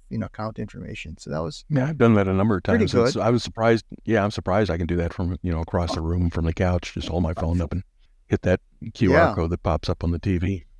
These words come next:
Speaker 2: So.
Speaker 1: Yeah. Now, one thing I don't
Speaker 2: Yeah.
Speaker 1: have an answer to, and I did, uh, send a question to a friend at the emergency management agency, is, you know, you, um, well, you, I, you weren't here the other week, Sven, when Don Sorsinelli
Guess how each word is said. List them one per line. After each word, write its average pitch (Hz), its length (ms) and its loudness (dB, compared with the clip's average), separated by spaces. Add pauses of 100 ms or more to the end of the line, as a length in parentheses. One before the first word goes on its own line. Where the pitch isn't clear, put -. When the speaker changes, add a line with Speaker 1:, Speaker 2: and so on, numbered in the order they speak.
(260)
Speaker 2:
So. 104 120 -14 (440)
Speaker 1:
Yeah. 123 300 -4 (400)
Now, 165 100 4
one 254 280 4
thing 302 220 -2
I 214 120 2
don't 226 200 2
Speaker 2:
Yeah. 240 60 2
Speaker 1:
have 214 120 0
an 160 100 -4
answer 170 260 -4
to, 139 220 -8
and 123 80 -4
I 127 80 -2
did, 190 320 -4
uh, 127 220 -6
send 147 320 -6
a 110 280 -6 (360)
question 147 380 -4
to 123 140 0
a 104 200 -2
friend 131 320 -4
at 117 120 -4
the 120 80 -8
emergency 123 460 -4
management 113 500 -6
agency, 104 380 -8
is, 98 220 -8 (340)
you 208 140 2
know, 214 180 4
you, 202 400 0
um, 139 320 0 (420)
well, 160 180 2
you, 196 140 -2
I, 190 120 2
you 202 180 0
weren't 226 200 0
here 190 220 0
the 160 100 0
other 156 200 0
week, 147 220 -4
Sven, 135 340 -4
when 120 140 -4
Don 131 200 0
Sorsinelli 131 800 -4